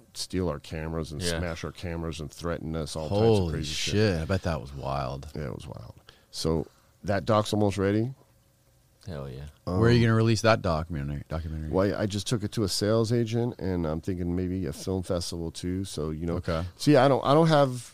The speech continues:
Speaker 1: you know, I always tell people, like, you hear a lot of people say, "Oh, it's gonna be on Netflix." I mean, unless you have some, unless you're like Martin Scorsese and you have, like, some overall deal with Netflix,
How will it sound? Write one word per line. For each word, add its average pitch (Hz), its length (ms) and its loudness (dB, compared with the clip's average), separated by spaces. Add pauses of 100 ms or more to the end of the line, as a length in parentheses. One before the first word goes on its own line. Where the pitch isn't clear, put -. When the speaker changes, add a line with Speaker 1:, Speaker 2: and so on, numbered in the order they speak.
Speaker 1:
you 143 80 4
know, 156 80 6
I 143 60 6
always 147 200 2
tell 117 220 0
people, 113 240 -2
like, 101 160 0
you 110 120 -4
hear 120 120 -2
a 104 40 0
lot 85 140 0
of 85 80 -4
people 85 200 -8
say, 101 160 -8
"Oh, 127 260 -4
it's 117 100 -12
gonna 117 140 -6
be 113 80 -4
on 107 140 -4
Netflix." 107 280 -10 (320)
I - 60 -14
mean, 110 260 -6 (160)
unless 147 300 2
you 135 100 2
have 127 400 2
some, 107 320 -2
unless 139 260 2
you're 160 120 0
like 120 140 2
Martin 113 260 2
Scorsese 110 600 0
and 98 120 2
you 98 80 2
have, 101 200 0
like, 101 140 0
some 98 260 -2
overall 98 440 4
deal 95 260 2
with 90 160 -2
Netflix, 95 500 -2